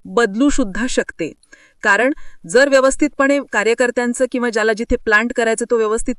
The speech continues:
प्लांट झाला नाही तर ही बाजू पलटायला वेळ लागणार नाही. कारण महाविकास आघाडी सोडून द्या, महायुतीमधीलच एकमेकांच्या मुंडक्यावर हे सगळे बसतील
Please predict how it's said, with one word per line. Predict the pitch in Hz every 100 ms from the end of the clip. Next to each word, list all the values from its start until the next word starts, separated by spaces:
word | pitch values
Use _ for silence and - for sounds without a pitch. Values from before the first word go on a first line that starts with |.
| -
प्लांट | 214 226 214
झाला | 254 294
नाही | 240 175 247 - _
तर | 262
ही | 240 262
बाजू | 240 202 233 240
पलटायला | 214 196 202 214
वेळ | 202 196 214
लागणार | 180 180 185 185
नाही. | 170 - 170 - _ _ _ -
कारण | 220 220
महाविकास | 196 233 240 269 294 -
आघाडी | 208 220 233
सोडून | - 208 247 247
द्या, | 269
महायुतीमधीलच | 220 226 220 208 226 214 208 226 -
एकमेकांच्या | 202 208 202 202 196 214
मुंडक्यावर | 196 208 202
हे | 226 208
सगळे | 185 190
बसतील | 208 190 -